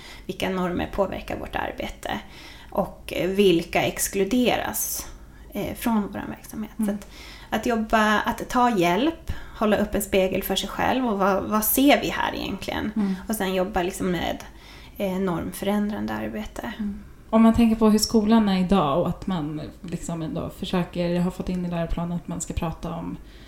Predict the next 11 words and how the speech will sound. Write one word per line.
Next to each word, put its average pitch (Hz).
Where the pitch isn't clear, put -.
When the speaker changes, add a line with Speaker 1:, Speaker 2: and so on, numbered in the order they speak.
Speaker 2:
om, 180
eh, 185
liksom 156
normer, 202
genuspedagogik 190
till 190
exempel, 180
ja, 175
men 170
och 165
så. -